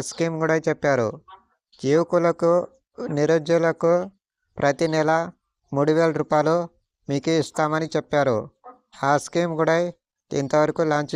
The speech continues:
చేయలేదు. ఒక్క రూపాయి కూడా ఇవ్వలేదు ఎవరికి. నిరుద్యోగ యువకులు కూడా అందరూ ఎదురు చూస్తున్నారు. ఈ స్కీమ్లో కూడా మాకు ప్రతి నెల మూడు వేలు ఇస్తుందని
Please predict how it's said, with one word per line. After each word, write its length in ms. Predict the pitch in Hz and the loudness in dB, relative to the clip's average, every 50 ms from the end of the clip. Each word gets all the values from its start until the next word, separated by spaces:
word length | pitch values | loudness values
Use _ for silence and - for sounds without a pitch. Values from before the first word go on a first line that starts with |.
| 143 - | -4 -2
చేయలేదు. 360 | 156 147 139 135 135 120 120 110 110 - _ _ _ _ _ _ _ _ | -2 0 2 0 0 0 -2 -4 -4 -8 _ _ _ _ _ _ _ _
ఒక్క 260 | - 123 127 127 - | -4 -4 -2 0 0
రూపాయి 340 | 147 147 151 147 - 160 165 | 0 0 0 0 0 0 0
కూడా 180 | 151 160 165 165 156 151 | 2 2 2 2 2 2
ఇవ్వలేదు 360 | 143 143 147 147 147 139 131 131 131 127 | 2 0 0 0 0 0 0 0 0 0
ఎవరికి. 400 | 123 135 139 135 127 - 139 123 110 - - - _ _ _ _ _ _ _ _ _ _ _ _ _ - | 0 0 -2 -2 -2 -4 -4 -4 -4 -6 -12 -20 _ _ _ _ _ _ _ _ _ _ _ _ _ -12
నిరుద్యోగ 680 | 143 131 135 143 147 165 170 156 143 160 165 160 - 175 170 - - - _ - 151 139 | -6 0 0 4 6 4 4 4 2 -2 -2 2 2 2 2 0 -2 -8 _ -4 0 2
యువకులు 360 | 139 151 156 - 175 170 165 170 | 2 2 2 2 2 2 4 4
కూడా 220 | 160 160 160 165 170 165 - 151 | 4 4 4 2 0 0 -2 -6
అందరూ 240 | 143 143 156 156 170 | -2 -2 0 2 2
ఎదురు 280 | 160 151 147 156 160 151 - | 0 2 0 -2 -2 -2 -2
చూస్తున్నారు. 600 | 170 165 - - - 165 147 143 139 131 120 110 - - _ _ _ _ _ _ - _ - | -4 -4 -4 -4 -6 -4 -2 -2 0 0 -2 -2 -4 -8 _ _ _ _ _ _ -16 _ 0
ఈ 100 | 135 147 160 | 2 2 2
స్కీమ్లో 440 | 156 - - - 165 165 160 160 165 156 | 0 -2 -4 -4 -4 -2 2 2 2 2
కూడా 160 | 160 160 160 165 | 2 2 2 0
మాకు 280 | 156 151 147 147 - 170 | 0 0 -2 -2 0 -2
ప్రతి 380 | 156 - - 156 147 127 - 151 | -4 -2 -2 -2 -2 0 -2 -2
నెల 200 | 151 151 151 156 156 165 170 - _ _ _ _ _ _ _ | 0 0 0 0 0 0 -2 -8 _ _ _ _ _ _ _
మూడు 180 | 139 139 143 151 | -4 0 0 2
వేలు 200 | 156 160 156 156 151 | 2 2 2 2 0
ఇస్తుందని 500 | 143 - - 160 147 156 151 151 156 | 0 -2 -4 -2 0 2 0 0 0